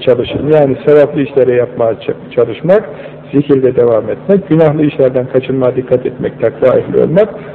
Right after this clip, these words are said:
ahlakınızı güzelleştirmek. Ana esasları üzerinde Allah-u Teala Hazretlerinin yolunda ömür boyu çalışacaksınız.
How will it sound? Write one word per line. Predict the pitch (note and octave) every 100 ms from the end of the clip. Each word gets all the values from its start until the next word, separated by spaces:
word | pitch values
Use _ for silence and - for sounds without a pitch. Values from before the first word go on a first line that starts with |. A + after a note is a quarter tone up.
| - F#3
ahlakınızı | D3+ C#3+ - B2+ C3+
güzelleştirmek. | C#3+ C3+ B2+ B2 - B2+ A#2 G2+ -
Ana | C3+ C#3 - - - - - - - - -
esasları | B2+ B2+ B2 - B2+ C3
üzerinde | D#3 C3 B2 A#2+ C3 F#3+ G3 - - - - -
Allah-u | - E3+ D#3 B2+
Teala | C3+ C3
Hazretlerinin | B2 B2 B2 - C3 C#3 C#3+
yolunda | D3 C3+ B2+ E3 G3+ -
ömür | E3+ F3 F3+ C#3+
boyu | D3 F#3
çalışacaksınız. | D#3 C#3+ B2+ - C3 C#3 C3+ G#3